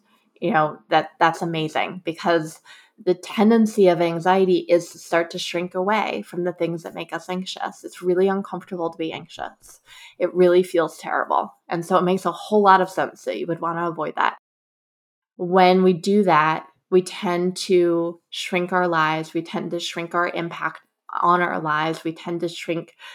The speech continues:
the people, the number of people, the experiences that we have. And not only is that painful and kind of sad and lonely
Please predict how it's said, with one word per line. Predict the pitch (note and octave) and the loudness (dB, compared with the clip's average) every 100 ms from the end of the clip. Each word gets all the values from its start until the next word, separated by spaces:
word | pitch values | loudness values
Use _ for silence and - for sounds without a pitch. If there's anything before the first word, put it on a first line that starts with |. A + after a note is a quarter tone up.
| - | -10
the | - | -10
people, | E3 - F#3 F#3+ E3+ E3+ E3 E3 - - | -10 -6 -2 4 6 6 2 -4 -16 -4
the | |
number | F3 F3+ F#3 F#3+ | 2 4 6 4
of | F3+ | 4
people, | F#3 F#3 F#3+ F3 E3+ E3+ E3+ | 0 -4 2 4 6 6 4
the | E3+ E3+ | 2 0
experiences | E3+ - F3 F3+ F3 E3+ F3 E3+ | -2 0 2 4 2 0 -4 -2
that | E3+ - | -6 -6
we | F3 | -8
have. | - E3 D#3 D3+ G3 - _ _ _ _ _ _ | -4 -2 -2 -4 -8 -12 _ _ _ _ _ _
And | G#3 G3 F#3 F3+ F3+ F3+ F3+ - _ _ - | 4 8 8 8 4 2 -2 -8 _ _ -2
not | G3 G3+ G#3 - | 6 8 8 6
only | G#3 G#3 G#3 F#3+ F3+ - | 4 6 4 2 0 -2
is | F3 | 0
that | F#3 F3+ - - _ _ _ _ _ - | 4 4 4 -6 _ _ _ _ _ -14
painful | - G3 F#3+ F#3 F3 E3+ | -2 0 0 0 2 4
and | - E3+ E3+ E3+ | 2 0 -4 -8
kind | - F3 | -4 -4
of | D#3+ | -4
sad | - E3 E3 D#3+ | 0 4 4 2
and | D#3+ D#3+ | -2 -2
lonely | E3 F3 D#3+ D#3+ G3+ A#3 | 0 -2 -4 -2 -2 -2